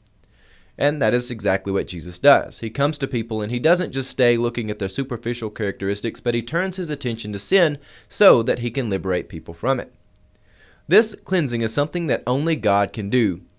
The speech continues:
and Jesus desires that we have liberty and hope. And thus, he directs his attention to the place of true liberty. Sadly, there are many in our world who would reject the eternal hope and liberty that is found in the gospel. And today, we're going to discuss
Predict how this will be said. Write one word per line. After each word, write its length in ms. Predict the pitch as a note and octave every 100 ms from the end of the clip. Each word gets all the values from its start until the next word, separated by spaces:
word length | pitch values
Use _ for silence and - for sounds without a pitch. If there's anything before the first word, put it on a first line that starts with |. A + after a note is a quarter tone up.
| _ A#2+
and 160 | A2+
Jesus 440 | A2+ D#3 F3 F3+ -
desires 640 | A#2 A#2+ C3+ A#2+ A2 A2+
that 160 | A#2 G2+
we 100 | A#2
have 240 | G#2+ F#2+
liberty 380 | F#2 G#2+ C#3 C3+
and 100 | A2+
hope. 320 | F#2 - - - _ _ _ _ _
And 180 | - G#2+
thus, 280 | B2+ D3 -
he 120 | B2
directs 380 | A2 A2+ A#2+ -
his 120 | B2+
attention 520 | A#2+ D#3+ E3 D3 D3
to 80 | -
the 100 | -
place 320 | - F#2+ F#2+
of 80 | G2+
true 240 | - F2+ D#2+
liberty. 380 | G#2+ G2+ - - _ _ _ _ _ - - - - -
Sadly, 380 | A#3 B3 G#3
there 200 | D#3+ A3
are 40 | B3
many 300 | G3 F#3 D3+
in 80 | D#3
our 100 | A#2
world 320 | G2+ G2+ G2
who 120 | A2+
would 100 | A#2
reject 400 | C3 C#3+ F3 -
the 80 | A#2
eternal 320 | A2+ C3 D#3+
hope 320 | A#2 A#2 A#2
and 160 | G#2+ B2+
liberty 280 | E3+ B2 B2
that 160 | A2+
is 120 | B2+
found 240 | - F#2+ G2
in 80 | F#2+
the 80 |
gospel. 540 | F#2 A#2 C#3 - E2 - - - - - - - - - -
And 100 | E3
today, 420 | F#3 A3+ G#3+ D3+ -
we're 160 | G#3+ A#3+
going 180 | B3
to 100 | F3+
discuss 640 | B2 A#2 A2+ G2+ G2 -